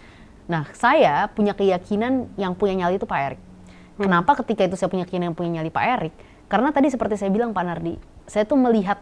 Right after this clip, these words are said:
Speaker 1: orang, kalau orang itu mengaku dia sebagai seseorang yang berani, saya lihatnya rekam jejak.
Speaker 2: Hmm,
Speaker 1: Dan
Speaker 2: hmm,
Speaker 1: rekam
Speaker 2: hmm.
Speaker 1: jejak Pak Erick di B U M N dengan mem-, eh, membongkar kasus Jiwasraya dan Asabri, dilaporin ke Jaksa Agung,
Speaker 2: Iya.
Speaker 1: itu menurut saya adalah sebuah nyali.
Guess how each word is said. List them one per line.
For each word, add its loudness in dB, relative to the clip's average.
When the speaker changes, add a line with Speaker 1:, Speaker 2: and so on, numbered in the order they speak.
Speaker 1:
orang, 4
kalau 2
orang 0
itu 0
mengaku 2
dia 4
sebagai 0
seseorang -4
yang 0
berani, -4
saya -2
lihatnya -4
rekam -6
jejak. -10
Speaker 2:
Hmm, 2
Speaker 1:
Dan 2
Speaker 2:
hmm, 4
Speaker 1:
rekam 4
Speaker 2:
hmm. 2
Speaker 1:
jejak 2
Pak 4
Erick 0
di 6
B 4
U 2
M -2
N -2
dengan -2
mem-, -4
eh, -4
membongkar -2
kasus -6
Jiwasraya -2
dan -8
Asabri, -2
dilaporin 0
ke 0
Jaksa -2
Agung, 0
Speaker 2:
Iya. 4
Speaker 1:
itu 2
menurut 6
saya 2
adalah 2
sebuah -2
nyali. -6